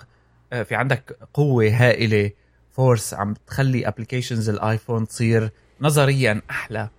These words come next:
آه، مساحة أكبر. ففي عندك learning لازم تعمله كمصمم، كمطور. بتلاقي النسبة العالية من العالم قعدت تتعلم وسمعت لأبل، وأبل هلأ بتنزل مثلًا user interface، آه، guidelines لآيفون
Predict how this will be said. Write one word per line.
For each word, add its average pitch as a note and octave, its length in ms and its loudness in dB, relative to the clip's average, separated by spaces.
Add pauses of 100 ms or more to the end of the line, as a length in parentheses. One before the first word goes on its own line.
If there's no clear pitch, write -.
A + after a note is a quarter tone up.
(440)
آه، A2+ 140 -2
مساحة A#2 520 -2
أكبر. G#2+ 380 -4 (340)
ففي B2 480 -4
عندك C#3+ 400 0
learning A#2+ 500 2
لازم A2 280 0
تعمله A2 380 -2
كمصمم، A2 580 -4
كمطور. A2 600 -6
بتلاقي C3+ 440 0
النسبة C3 420 -2
العالية C3+ 400 2
من C3 120 0
العالم A#2+ 540 2 (400)
قعدت B2 360 -2
تتعلم A#2+ 540 0
وسمعت A#2+ 520 -2
لأبل، A#2 440 -2
وأبل B2 300 0
هلأ C3 180 2
بتنزل A2+ 580 -2 (360)
مثلًا A#2 460 -2
user A#2 260 0
interface، A#2 680 -4
آه، G#2 120 2
guidelines A2+ 680 0
لآيفون A2 640 -2